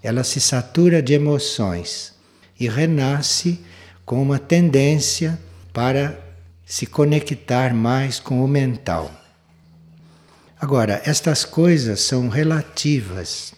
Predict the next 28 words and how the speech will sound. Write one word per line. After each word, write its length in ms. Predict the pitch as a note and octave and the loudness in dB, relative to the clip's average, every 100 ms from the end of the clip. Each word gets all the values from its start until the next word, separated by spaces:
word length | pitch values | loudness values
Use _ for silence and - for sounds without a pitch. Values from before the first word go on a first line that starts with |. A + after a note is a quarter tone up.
| _ | _
estas 260 | - - A2+ | -20 -12 -6
informações 880 | B2 - C3 B2+ B2+ - - D3+ D3 | -6 -2 -2 -2 -2 -2 0 0 0
são 200 | D#3+ C#3 | 0 0
relativas, 1120 | C#3+ C#3+ C#3+ - - D3+ A2+ G2 F2 - - _ _ _ _ _ - | 0 0 -2 -4 0 0 0 -4 -6 -10 -14 _ _ _ _ _ -10
porque 240 | A2 C#3 | -6 -4
cada 340 | - D3+ D3 | -2 0 0
caso 500 | C#3+ - C#3 D3+ D3 | -2 -2 0 0 0
é 60 | D#3+ | 0
um 160 | D#3+ C#3+ | 0 -2
caso. 680 | - A#2 G2+ F#2 F2+ F2 - _ _ _ _ _ _ _ _ _ _ _ | -4 -4 -2 -6 -8 -12 -14 _ _ _ _ _ _ _ _ _ _ _
Não 280 | B2 C#3+ F3+ | 0 2 4
só 760 | - - C#3+ A#2 G2 - - _ _ _ | 2 2 4 4 0 -6 -20 _ _ _
a 120 | A2+ | -4
morte 720 | A#2 B2 C3+ A#2+ - - G2 A2 | 0 2 2 0 -4 -8 -6 -6
é 80 | |
kármica, 1000 | A2 - D3 D#3+ C#3+ B2 G#2 - F#2+ F2+ - _ _ _ _ _ _ | -8 -2 0 2 2 0 -2 -6 -10 -10 -14 _ _ _ _ _ _
como 280 | - C3 C#3+ | -4 0 2
a 120 | C#3 | 0
forma 680 | C3+ - - F3+ G3 D#3+ C3+ | -2 -6 0 2 4 2 -2
pela 300 | - B2+ A2+ | -2 -2 -2
qual 420 | - - B2+ B2 | -4 -2 2 2
a 80 | A2 | 0
morte 400 | G#2+ G#2+ G2+ - | 0 -2 -4 -6
se 140 | - | -8
dá 180 | G2 C3+ | -4 -4
também 600 | C#3+ E3 D#3 C3+ E3 F3 | -2 0 2 2 4 2
é 40 | C#3+ | 0
kármica, 800 | - G2+ F2 F2 F2 - - | -4 -6 -6 -8 -14 -16 -20